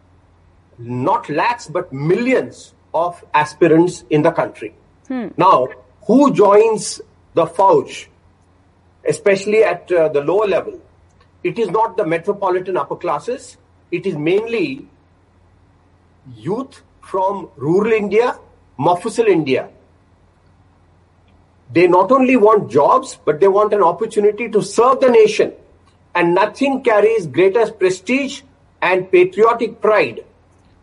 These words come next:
Speaker 1: than serving in the Indian Army, Navy, Air Force. But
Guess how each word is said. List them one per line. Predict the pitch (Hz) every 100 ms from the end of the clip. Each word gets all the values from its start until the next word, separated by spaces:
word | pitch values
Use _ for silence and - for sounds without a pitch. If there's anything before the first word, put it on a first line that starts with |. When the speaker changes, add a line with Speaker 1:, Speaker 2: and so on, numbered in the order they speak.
| -
Speaker 1:
than | 147 196 220 226 - -
serving | - 196 214 233
in | 208
the | 180
Indian | 185 196 208 165
Army, | 170 190 208 208
Navy, | 165 175 185 208 - - 160
Air | 160
Force. | - 131 - - - _ _ _ _ _ _ _ _ _ _ -
But | 185 -